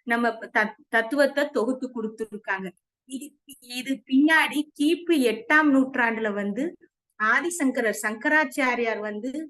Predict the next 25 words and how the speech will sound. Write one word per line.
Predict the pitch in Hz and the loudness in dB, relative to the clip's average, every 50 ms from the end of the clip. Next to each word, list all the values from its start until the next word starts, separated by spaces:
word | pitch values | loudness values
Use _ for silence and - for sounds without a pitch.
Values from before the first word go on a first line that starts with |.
| _ _ _ _ _ _ _ _ - | _ _ _ _ _ _ _ _ -6
துறவிகளுக்கான | 269 269 294 349 370 370 339 370 349 311 285 285 294 - 277 269 262 254 254 240 208 | -2 2 2 2 2 2 2 2 2 0 0 0 -2 0 2 2 2 2 0 -2 -2
ப-, | 190 220 214 220 226 220 214 208 | -2 -2 0 0 0 0 0 0
அந்த | 208 214 214 214 214 208 208 208 208 208 202 202 | 0 -2 -2 -4 -4 -2 -2 -2 -2 -4 -4 -6
க-, | 208 - 226 202 185 180 180 | -4 -2 -2 -2 -2 -4 -8
துறவிகளுக்கான | - 247 262 285 294 311 294 302 302 269 269 269 269 - 254 240 240 233 233 226 | -8 -4 -2 -2 0 -2 -2 -4 -2 -2 -2 -4 -4 -4 -2 -2 -2 -2 -4 -4
முறைய | 220 214 220 233 240 233 240 254 233 | -6 -6 -6 -6 -6 -4 -2 -4 -4
மு-, | 214 208 214 220 - - - - | -2 -4 -4 -4 -6 -6 -6 -6
அவ-, | 196 190 202 214 185 185 214 | -6 -4 -4 -8 -8 -6 -4
அவங்க | 214 220 214 214 214 208 202 | -4 -4 -2 0 0 0 -2
எப்படி | 208 202 311 302 302 285 - | -2 -4 -4 -2 -2 -2 -4
துறவறம் | _ 240 240 247 254 254 262 269 262 240 233 | _ -8 -6 -4 -2 0 0 0 0 -2 -2
இருக்கணும் | 214 220 220 220 - - 247 233 233 240 226 | -2 -2 -4 -4 -6 -8 -8 -6 -2 -2 -2
அப்படிங்கிற | 202 - 214 220 233 233 226 220 220 208 208 | -2 -2 -4 -8 -6 -4 -4 -2 -2 -2 -2
முறைய | 208 208 208 220 226 226 247 294 - - _ _ _ - - _ - | -2 -2 0 0 0 0 -2 -4 -4 -10 _ _ _ -20 -20 _ -4
அவங்க | 226 226 240 240 240 233 226 220 | -4 -2 -2 0 0 0 0 0
இந்த | 220 220 208 - 226 214 240 | -2 -4 -6 -8 -6 2 2
இதுல | 233 233 277 254 247 208 | 2 2 2 -4 -2 2
வேதாந்தத்துல | 196 226 247 240 269 269 262 233 240 226 - 226 220 214 | 2 2 2 4 2 2 0 0 -2 -6 -6 -6 -8 -8
இருந்து | 214 240 285 285 | -8 -6 -6 -6
அவங்க | 262 240 226 226 226 | -6 -4 -6 -6 -6
கண்-, | - - 196 196 202 - 202 - | -4 -6 -6 -6 -8 -14 -10 -2
கடைபிடிச்சு | 226 202 202 233 240 208 262 220 226 214 - - 302 339 - _ _ _ - - - _ - | -2 0 0 0 -4 -4 -4 -8 -8 -8 -8 -10 -10 -10 -10 _ _ _ -20 -20 -20 _ -2
அதை | 226 233 240 233 | 0 0 0 2
கொண்டு | 233 220 214 226 226 247 | 0 0 0 0 0 0
வந்திருக்காங்க. | 247 226 214 208 202 - - 208 196 196 190 | 0 2 0 -2 -2 -2 -6 -6 -6 -4 -6